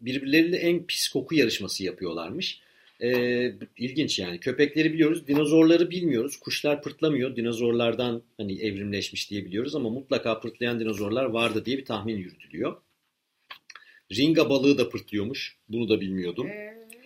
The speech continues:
Speaker 1: Evet. Sonra çocuklara geliyoruz. Bunlar da çocuklar pırtlar mı?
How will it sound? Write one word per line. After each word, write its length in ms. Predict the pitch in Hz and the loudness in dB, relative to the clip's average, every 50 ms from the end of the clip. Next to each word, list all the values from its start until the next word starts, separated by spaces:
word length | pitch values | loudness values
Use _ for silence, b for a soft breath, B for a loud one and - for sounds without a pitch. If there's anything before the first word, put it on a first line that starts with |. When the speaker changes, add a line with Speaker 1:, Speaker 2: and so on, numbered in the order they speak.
| 277 B B B B - | -20 B B B B -12
Speaker 1:
Evet. 320 | - 101 95 90 85 - - _ _ | -6 -4 -4 -4 -4 -8 -12 _ _
Sonra 320 | - - 151 135 139 147 | -4 0 0 2 2 2
çocuklara 460 | 147 147 143 135 143 - 139 135 131 | 4 4 2 2 2 2 4 4 4
geliyoruz. 480 | 135 113 110 101 90 90 90 87 98 98 | 4 4 2 0 0 -2 -4 -4 -4 -6
Bunlar 340 | 120 135 127 127 127 117 113 | -6 -4 -2 0 0 2 2
da 80 | 170 | 2
çocuklar 460 | 165 - 127 - - - 113 92 - - | 2 0 -2 -4 -2 -2 -4 -4 -4 -6
pırtlar 320 | 104 - - - 160 190 | -12 -8 -2 0 0 2
mı? 240 | 190 131 92 - | 2 -2 -4 -6